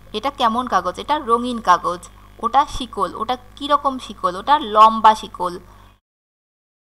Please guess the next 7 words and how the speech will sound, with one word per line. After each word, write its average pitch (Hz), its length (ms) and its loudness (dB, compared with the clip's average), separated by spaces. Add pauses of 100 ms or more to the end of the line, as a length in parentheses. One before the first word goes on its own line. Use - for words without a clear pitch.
আর্টবোর্ড 208 680 8
আনো। 190 380 4 (1120)
কিরকম 269 420 -2
আর্টবোর্ড? 185 320 0
সাদা - 480 8
আর্টবোর্ড 190 460 4
আনো। 180 340 -2